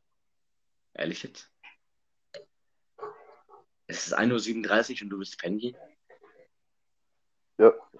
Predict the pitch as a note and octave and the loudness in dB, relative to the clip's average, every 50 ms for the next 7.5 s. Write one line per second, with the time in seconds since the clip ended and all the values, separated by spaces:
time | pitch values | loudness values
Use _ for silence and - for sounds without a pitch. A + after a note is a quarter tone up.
0 | - - _ _ _ _ _ _ - D#3+ D3+ C#3 B2 G#2+ G#2+ A2 A#2+ - F2 F2+ | -20 -20 _ _ _ _ _ _ 8 10 10 12 12 10 10 8 6 2 -4 -8
1 | - F2+ - - - - _ _ _ _ _ _ _ _ _ _ _ _ _ _ | -8 -12 -12 -14 -20 -20 _ _ _ _ _ _ _ _ _ _ _ _ _ _
2 | _ _ _ _ _ _ _ _ _ _ _ _ _ _ - - C2+ D2 C#2+ - | _ _ _ _ _ _ _ _ _ _ _ _ _ _ -10 -8 -8 -8 -8 -10
3 | C2 - C#2 C#2 C2 C2 C2 A#1 A1+ C2+ C#2 C2+ B1+ B1+ - - D2 D2 D#2+ D#2+ | -10 -8 -8 -8 -8 -10 -10 -10 -10 -10 -12 -12 -14 -12 -6 -2 -2 -2 -2 -4
4 | - - - E2 D#2 D#2+ D#2+ D2+ D2 - - - D#2+ - - F2 - - - E2+ | -6 -8 -10 -10 -6 -6 -6 -6 -6 -8 -12 -12 -10 -8 -8 -10 -8 -6 -6 -4
5 | E2+ E2 D#2+ F2 F2+ F#2 F2+ D#2+ C#2+ C#2+ C#2+ C#2 C#2+ C#2+ - - - - - - | -4 -4 -4 -4 -2 -2 -2 -4 -6 -8 -10 -10 -10 -12 -16 -18 -20 -20 -16 -10
6 | - D2 C#2+ C#2+ D#2+ D#2+ E2 E2 - - C#2+ - - - C#2+ - - - D2 - | -8 -8 -8 -6 -6 -6 -6 -6 -6 -8 -10 -10 -10 -12 -12 -12 -12 -14 -12 -8
7 | - D2 C#2+ C#2+ D2+ D#2 C#2+ - - - | -6 -6 -6 -6 -6 -10 -10 -12 -14 -20